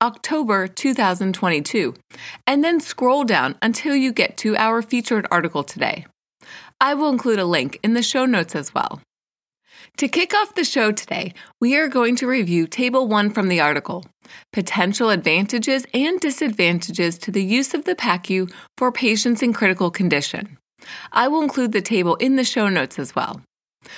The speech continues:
We are going to start with the advantages,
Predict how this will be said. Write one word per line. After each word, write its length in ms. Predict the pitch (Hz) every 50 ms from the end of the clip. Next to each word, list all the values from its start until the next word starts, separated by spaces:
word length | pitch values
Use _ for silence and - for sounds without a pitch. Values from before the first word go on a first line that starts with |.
| - - - -
We 160 | 240 247 277
are 100 | 302 311
going 240 | 285 302 269 262 254
to 60 | 240
start 280 | 214 - - 190 - -
with 140 | 180 180 -
the 140 | 214 208
advantages, 800 | 202 190 190 233 247 277 262 233 190 - - - - - - -